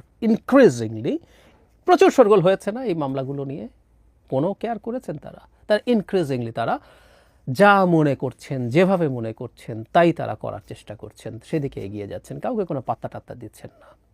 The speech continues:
একটা সময় তারা রেসপন্ড করতেন, মানুষের কথা শুনতেন, মানুষের সাথে কমিউনিকেট করতেন to some extent, যে মানুষ কোথায় কী বলছে, টকশোতে কী বলছে, Facebook-এ কী বলছে, অন্য জায়গায় কী বলছে,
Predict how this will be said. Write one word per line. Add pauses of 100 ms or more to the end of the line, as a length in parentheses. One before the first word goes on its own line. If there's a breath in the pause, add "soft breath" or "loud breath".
(720 soft breath)
একটা
সময়
তারা (680)
রেসপন্ড
করতেন,
মানুষের
কথা
শুনতেন, (560 soft breath)
মানুষের
সাথে (300)
কমিউনিকেট
করতেন
to
some
extent, (140)
যে
মানুষ
কোথায়
কী
বলছে,
টকশোতে
কী
বলছে,
Facebook-এ
কী
বলছে,
অন্য
জায়গায়
কী
বলছে,